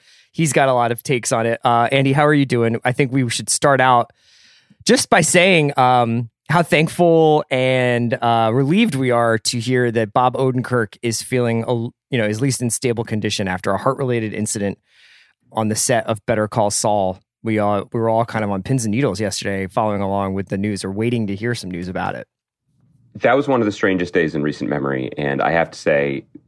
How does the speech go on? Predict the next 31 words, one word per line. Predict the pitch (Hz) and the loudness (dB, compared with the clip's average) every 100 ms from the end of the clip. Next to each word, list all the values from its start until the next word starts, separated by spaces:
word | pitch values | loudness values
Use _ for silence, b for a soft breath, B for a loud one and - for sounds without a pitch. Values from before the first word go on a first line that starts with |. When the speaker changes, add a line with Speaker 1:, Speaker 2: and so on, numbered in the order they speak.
| _ - - | _ -20 -4
Speaker 2:
let, | 92 95 | -2 0
uh, | 90 | -2
well, | 80 120 - | -2 -2 0
let's | 135 - | 0 2
start | 135 101 | 2 2
with | 80 | 0
what, | 85 - | -2 0
what, | 82 76 | -2 -2
what | 78 | -4
you | 71 | -4
said. | - 52 - _ _ _ | -6 -6 -8 _ _ _
Um, | 82 78 76 71 65 - _ _ _ _ _ _ _ _ _ _ _ | 0 2 2 -2 -6 -12 _ _ _ _ _ _ _ _ _ _ _
the | 92 101 | -4 -4
degree | 85 104 82 104 127 143 | -2 -4 0 0 2 2
of | 98 90 78 - _ _ - | 2 0 -4 -12 _ _ -2
upset | 95 - 101 82 - | -2 0 0 0 -2
that | 90 | 0
I | 82 85 | 0 0
felt | - 80 - | 0 -2 0
personally | 92 - 78 69 | -2 0 -4 -4
for | - | -6
someone | - 78 76 | -4 -2 0
that | 71 | 0
I've | 76 | 0
only | 78 76 | 0 0
met | 71 - | -2 -2
once | 71 65 - - - _ _ _ | -2 -4 -6 -14 -18 _ _ _
that | 80 | -2
I | 73 | 0
don't | 71 73 62 | 0 -2 -2
know | 67 62 62 67 | -2 -2 -2 -6